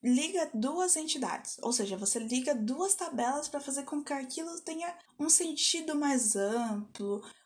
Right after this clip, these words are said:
um sentido maior, que tenha uma ligação mais,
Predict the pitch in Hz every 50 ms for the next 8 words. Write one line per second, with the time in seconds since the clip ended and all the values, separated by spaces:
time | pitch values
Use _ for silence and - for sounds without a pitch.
0 | - 240 240 247 262 254 247 247 - 262 233 247 233 220 214 208 196 180 180 175
1 | 180 196 220 220 214 208 202 190 190 196 196 - _ _ _ _ - - 240 240
2 | - - 254 269 285 294 277 254 254 240 233 233 214 226 226 247 - - 220 214
3 | 214 214 214 208 202 202 202 202 - -